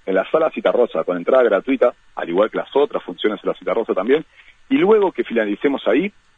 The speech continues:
eh, realizaremos una fiesta de clausura en el Centro Cultural de España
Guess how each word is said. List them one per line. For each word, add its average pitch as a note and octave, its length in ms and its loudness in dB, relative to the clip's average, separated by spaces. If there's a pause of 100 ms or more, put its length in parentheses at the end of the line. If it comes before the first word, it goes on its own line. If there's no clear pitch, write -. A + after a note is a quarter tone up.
(320)
eh, G#2 280 2
realizaremos A#2+ 500 0 (120)
una E3+ 240 2
fiesta C#3+ 560 0
de F#2+ 120 -6
clausura E3 500 2 (240)
en A2+ 280 0 (100)
el G3 220 -2
Centro F3 280 0
Cultural A2+ 300 2
de A2 60 -2
España C#3+ 460 0